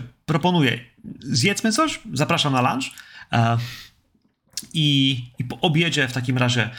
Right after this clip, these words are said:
e, możemy pojechać, e, do, do Alarda i zobaczmy,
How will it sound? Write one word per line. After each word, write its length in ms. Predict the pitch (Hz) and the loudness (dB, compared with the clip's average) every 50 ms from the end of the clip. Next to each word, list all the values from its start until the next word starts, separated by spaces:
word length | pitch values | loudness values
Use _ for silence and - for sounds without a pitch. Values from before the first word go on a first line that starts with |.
| - - - _ - | -16 -20 -18 _ -8
e, 400 | 113 110 110 110 110 107 110 113 117 | -4 -2 -2 0 0 2 2 4 4
możemy 300 | 123 143 127 147 139 123 | 4 4 4 2 2 2
pojechać, 440 | 127 127 110 110 104 - - - - | 2 2 2 2 2 0 0 0 0
e, 420 | 117 113 107 104 107 107 107 107 110 117 - _ _ _ | 0 0 0 0 0 -2 -2 -4 -8 -10 -16 _ _ _
do, 680 | - 131 123 117 120 107 104 101 101 98 98 98 101 110 - _ _ _ _ _ _ _ _ _ _ _ _ _ _ _ _ _ _ _ _ _ _ _ _ _ _ _ - | -8 -6 -2 0 0 2 2 2 0 0 -2 -2 -6 -8 -12 _ _ _ _ _ _ _ _ _ _ _ _ _ _ _ _ _ _ _ _ _ _ _ _ _ _ _ -6
do 140 | 120 123 139 | 0 2 2
Alarda 400 | 131 131 151 160 - 135 123 110 | 4 4 2 0 0 0 0 0
i 420 | 110 107 107 107 117 117 - 113 117 | 0 -2 -2 -2 -4 -4 -4 -4 -2
zobaczmy, 560 | - 127 120 127 123 123 - 113 104 98 | 0 2 2 2 2 0 0 -2 -4 -4